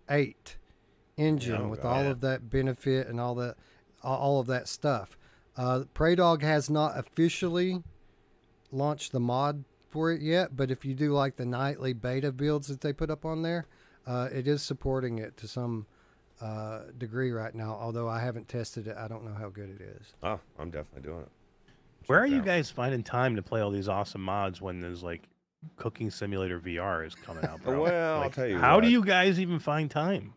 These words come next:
Speaker 2: I
Speaker 3: Like,
Speaker 2: just don't
Speaker 3: there's
Speaker 2: sleep.
Speaker 3: Power Wash V R coming, bro.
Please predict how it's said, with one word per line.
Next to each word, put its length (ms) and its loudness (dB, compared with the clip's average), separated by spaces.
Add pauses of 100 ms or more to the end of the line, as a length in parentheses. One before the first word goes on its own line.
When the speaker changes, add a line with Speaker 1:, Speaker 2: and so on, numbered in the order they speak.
(140)
Speaker 2:
I 60 -2
Speaker 3:
Like, 80 4
Speaker 2:
just 140 -2
don't 140 -2
Speaker 3:
there's 140 8
Speaker 2:
sleep. 140 2
Speaker 3:
Power 320 12
Wash 320 8
V 220 0
R 200 0
coming, 380 -4
bro. 380 -2